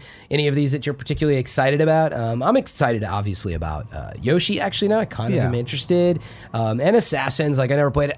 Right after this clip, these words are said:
Speaker 1: I don't know. I didn't play the last one, so I don't know if I'll really get to this, but those are two that obviously are exciting.
Speaker 2: I'm really curious what they changed in Assassin's Creed three. Like, I, I wanna know how they, when they looked at that game and what they could fix,
Speaker 1: Yeah.
Speaker 2: what did they decide they c-, would do
Speaker 1: That
Speaker 2: for a
Speaker 1: they'd
Speaker 2: remaster?
Speaker 1: focus on.
Speaker 2: Yeah.
Speaker 1: Yeah.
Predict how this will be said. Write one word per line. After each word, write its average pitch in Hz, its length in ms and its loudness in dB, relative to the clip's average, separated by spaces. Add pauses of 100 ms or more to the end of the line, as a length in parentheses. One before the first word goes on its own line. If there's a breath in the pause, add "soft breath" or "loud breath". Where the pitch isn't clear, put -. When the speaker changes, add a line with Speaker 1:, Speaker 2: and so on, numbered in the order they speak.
(120)
Speaker 1:
I 143 120 0
don't 151 140 2
know. 143 520 2
I 139 80 0
didn't 151 200 2
play 139 180 4
the 123 100 2
last 117 380 -2
one, 98 180 -2
so 107 300 0 (320 loud breath)
I - 40 -10
don't 147 80 2
know 139 100 4
if 117 60 0
I'll 120 100 4
really 120 200 4
get 120 220 0
to 123 80 -2
this, 92 200 -4
but 95 120 -4
those 113 200 2
are 98 60 -2
two 87 380 -4
that 90 180 -6
obviously 90 420 -6
are 73 60 -8
exciting. 90 300 -4
Speaker 2:
I'm 190 100 6
really 220 200 6
curious 180 360 2
what 143 100 2
they 143 100 2
changed 131 280 4
in 123 60 2
Assassin's 123 340 0
Creed 127 240 0
three. 120 420 0
Like, 127 320 -2 (140)
I, 147 140 0 (200)
I 170 100 4
wanna 151 280 4
know 139 240 4
how 139 220 2
they, 135 180 4 (680 loud breath)
when 175 200 4
they 185 120 6
looked 175 200 4
at 175 60 6
that 180 140 4
game 160 280 4
and 139 120 2
what 135 140 2
they 151 120 4
could 139 300 0
fix, - 580 -2
Speaker 1:
Yeah. 95 320 -4
Speaker 2:
what 147 340 2
did 160 120 4
they 143 140 4
decide 131 440 2
they 131 120 0
c-, - 80 -6
would 143 200 0
do 135 100 4
Speaker 1:
That 135 60 4
Speaker 2:
for 135 80 2
a 131 40 4
Speaker 1:
they'd 127 140 2
Speaker 2:
remaster? 120 60 0
Speaker 1:
focus 113 360 2
on. 123 140 0
Speaker 2:
Yeah. 92 280 -2
Speaker 1:
Yeah. 76 220 -8